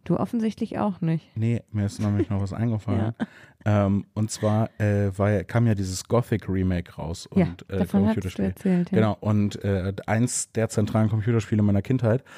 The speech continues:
Speaker 2: Und ich hab's jetzt endlich geschafft, das durchzuspielen. Ähm,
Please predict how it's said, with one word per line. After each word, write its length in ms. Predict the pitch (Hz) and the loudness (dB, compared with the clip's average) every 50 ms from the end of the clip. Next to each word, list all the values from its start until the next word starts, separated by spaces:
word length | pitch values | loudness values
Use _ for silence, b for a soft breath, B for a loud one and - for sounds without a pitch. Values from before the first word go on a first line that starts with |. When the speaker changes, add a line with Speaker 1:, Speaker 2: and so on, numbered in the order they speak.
| B B B B | B B B B
Speaker 2:
Und 160 | - 113 113 | 2 4 4
ich 100 | 120 107 | 6 4
hab's 200 | 127 120 - - | 4 2 0 2
jetzt 180 | 123 117 - - | 0 0 2 2
endlich 280 | - 127 127 143 - | -2 -2 -2 -2 -4
geschafft, 360 | - 131 - - 135 - - - | -6 -6 -4 -4 -4 -4 -2 -6
das 100 | 120 - | -6 -2
durchzuspielen. 880 | - 120 135 - - - 110 - - - 92 95 95 95 107 131 151 - _ b b b b b b b b b - | -2 -2 -2 -2 -2 -6 -6 -6 -4 0 2 2 4 4 4 2 2 0 _ b b b b b b b b b 0
Ähm, 580 | 110 107 104 101 98 98 98 98 98 98 92 | 2 4 4 4 4 4 4 4 2 2 0